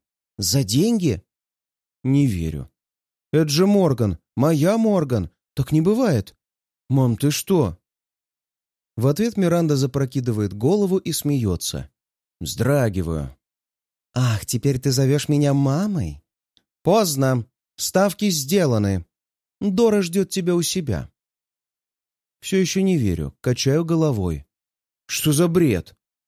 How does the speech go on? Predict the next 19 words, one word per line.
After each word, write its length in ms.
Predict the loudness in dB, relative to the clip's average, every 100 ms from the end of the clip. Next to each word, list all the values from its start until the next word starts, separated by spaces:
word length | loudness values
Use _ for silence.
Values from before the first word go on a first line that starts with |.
| _ _ _ _
Делаю 340 | 0 2 2 2
последнюю 520 | -2 -2 -2 0 0
попытку 460 | -2 -2 -4 -4
достучаться 680 | -2 -4 -4 -2 -2 -2 -2
до 100 | -4
нее. 380 | -2 -2 -4 -8 _ _ _ _ _ _ _ -6
«Да 160 | 0
не 140 | 0 2
пойду 320 | 0 0 0
я 80 | 0
никуда». 560 | 0 0 0 -2 -4 _ _ _ _ _ _ -4
«Ах, 300 | -2 0 0
не 100 | 0
пойдешь?» 1040 | 2 0 0 2 2 2 2 0 -6 -10 _ _ _ _ _ _ _ _ _ -6
Морган 440 | -2 0 2 0
стремительно 640 | -2 -2 0 0 0 -2 -2
шагает 420 | -2 0 -2 -2
ко 120 | -2
мне 280 | 0 0 -2